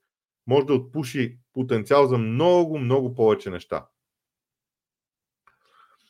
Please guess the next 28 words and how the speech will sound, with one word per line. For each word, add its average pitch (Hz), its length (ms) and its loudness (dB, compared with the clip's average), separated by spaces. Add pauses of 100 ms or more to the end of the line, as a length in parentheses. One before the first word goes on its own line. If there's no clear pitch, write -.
(120)
Иван 190 260 4
Борисов: 151 460 0
„Ако 123 240 -2
можеш 202 280 2
да 190 80 -4
избереш 156 300 0
само 175 260 2
един 151 160 0
от 131 160 -6
тримата 170 340 -6
за 120 60 -10
централен 127 440 0
нападател, 127 420 -2
кой 165 160 -2
би 170 140 -6
бил 165 180 0
най-добрият 139 840 0
избор? 98 340 -8
Дарвин 123 300 2
Нунес, 165 300 -6
Александър 131 440 -2
Исак, 156 460 -4
Уоли 123 320 0
Уоткинс?“ 110 480 -4 (720)
Не 110 120 -2
знам. 123 320 2 (840)
Не 110 220 0
знам, 113 460 2